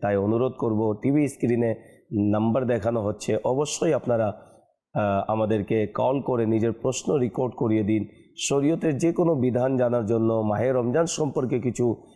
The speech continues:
যদি জানার থাকে, অবশ্যই আমাদেরকে কল করে নিজের প্রশ্ন রেকর্ড করিয়ে দিন। ইসলামী বোনেরা আমাদেরকে কল করবেন না, তবে এসএমএস এর মাধ্যমে আমাদেরকে প্রশ্ন পাঠাতে পারেন। YouTube এবং Facebook-এর মাধ্যমে যারা দেখছেন, তারা কমেন্টসের মাধ্যমে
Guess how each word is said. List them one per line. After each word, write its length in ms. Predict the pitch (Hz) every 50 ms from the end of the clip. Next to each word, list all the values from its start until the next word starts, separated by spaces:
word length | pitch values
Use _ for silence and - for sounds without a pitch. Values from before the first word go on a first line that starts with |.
| _ _ -
যদি 220 | 127 113 107 113 98
জানার 320 | 110 110 107 113 113 101
থাকে, 340 | - - 101 107 101 - 117
অবশ্যই 460 | 110 104 104 110 107 - - 165 160
আমাদেরকে 420 | 139 120 120 110 113 101 - 120
কল 280 | - - 113 110 113 110
করে 280 | 107 - 117 110 117 110
নিজের 240 | 107 104 101 107
প্রশ্ন 460 | 101 - 113 110 101 - - 131 139 139 - - - - - _ - -
রেকর্ড 360 | 113 110 - - 120 117 98
করিয়ে 280 | - 110 107 101 104 101
দিন। 180 | 92 95 90 -
ইসলামী 400 | - 127 - - 139 143 156 170
বোনেরা 300 | 156 147 151 147 147 147
আমাদেরকে 400 | 135 135 135 123 131 120 120 127
কল 240 | 107 120 123 127 127
করবেন 300 | 113 135 127 117 120 123
না, 200 | 123 120 117 113 - - - - - -
তবে 180 | - 117 113 123 - -
এসএমএস 460 | 139 135 - 170 175 175 170 165 180
এর 80 | 165
মাধ্যমে 540 | 160 143 131 120 110 107 110 113 117 110 104 - - - - - -
আমাদেরকে 440 | - 113 110 107 98 110 101 - 208
প্রশ্ন 500 | - - 127 101 90 - - 131 147 147 - - - -
পাঠাতে 320 | - 110 101 110 104 - 104
পারেন। 300 | - - 107 95 92 82 - - - _ _ - - 127 131
YouTube 360 | 135 - 151 165 175 170 165
এবং 200 | 151 143 143 131 -
Facebook-এর 540 | - 160 170 165 160 165 185 180 180 202 185
মাধ্যমে 380 | 170 151 143 135 139 139 143 131
যারা 200 | 127 127 117 123
দেখছেন, 480 | 107 113 110 - - - 131 127 131 127 - - - - - _ -
তারা 220 | - 117 110 113
কমেন্টসের 600 | 101 - 123 120 120 131 143 151 - - 180 185
মাধ্যমে 500 | 175 143 127 117 107 117 110 110 107 101